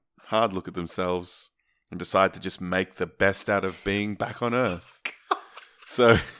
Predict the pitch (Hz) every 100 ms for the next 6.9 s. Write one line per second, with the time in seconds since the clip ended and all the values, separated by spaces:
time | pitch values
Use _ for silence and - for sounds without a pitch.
0 | _ _ - - - - _ _ - 117
1 | 120 117 110 98 101 - 107 98 90 95
2 | 98 98 - 104 131 123 - 440 453 453
3 | - - - - - - - _ - -
4 | - - - - 120 113 110 - 110 107
5 | 107 101 - 101 101 101 - 95 101 98
6 | 98 - - 104 101 107 - - -